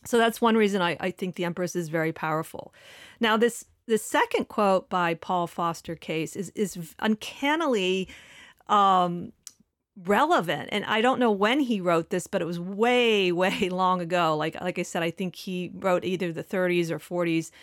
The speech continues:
And it sounds like he could have written this, uh, today. So this is, he calls, first of all, the Empress Mother Nature, which is a point I really wanna make before we get close to the end.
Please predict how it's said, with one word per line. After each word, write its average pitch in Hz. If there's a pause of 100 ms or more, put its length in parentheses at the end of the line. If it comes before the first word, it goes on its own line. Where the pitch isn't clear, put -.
(380)
And 214
it 214
sounds 277
like 233
he 214
could -
have 175
written 196
this, 175 (400)
uh, 175
today. 185 (320)
So -
this 233
is, 220
he 202
calls, 247
first 226
of 185
all, 170
the 185
Empress 180
Mother 185
Nature, 170
which 175
is 170
a 180
point 202
I 165
really 202
wanna 180
make 165
before 165
we 156
get -
close 170
to -
the 156
end. 156